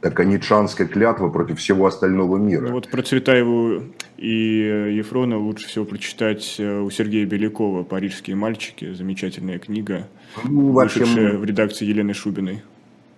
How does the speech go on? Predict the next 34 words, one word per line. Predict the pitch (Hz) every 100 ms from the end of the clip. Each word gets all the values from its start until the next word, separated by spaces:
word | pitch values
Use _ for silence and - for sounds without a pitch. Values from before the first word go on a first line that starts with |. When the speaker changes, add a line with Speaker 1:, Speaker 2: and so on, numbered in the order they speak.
| -
Speaker 1:
наше | 107 127 131 123
литературоведение, | 120 123 123 120 120 123 147 147 127 110 98 90 82
которые, | - 90 95 87
книги, | - 117 101
которые | 85 82 90
написаны, | 92 98 104 - 78
вот | 80
последние | 90 87 95 87 95
годы, | 113 127
просто | 80 87 85 82
удивительные. | 82 85 101 95 69 67 69
Есть | 82 80 -
и | -
про | 92 92
Гумилёва | 90 95 98 117 127
великолепная | 104 104 87 98 98 98 87
книга. | 87 92 90 82
Speaker 2:
Это, | 80 107
кстати, | - 113
от | 120
того | - 131
же | 117 113
автора | 110 - 98 95
Сергея | - 107 98
Белякова | 95 101 98 95 98 98 -
про | -
Гумилёва. | 95 98 95 90
Speaker 1:
Нет, | 113 95 - - -
я | 110 110
читал | - - 104
ещё | 101 101
другого. | 101 107 98 82 69
Speaker 2:
А, | 65 101
я, | 101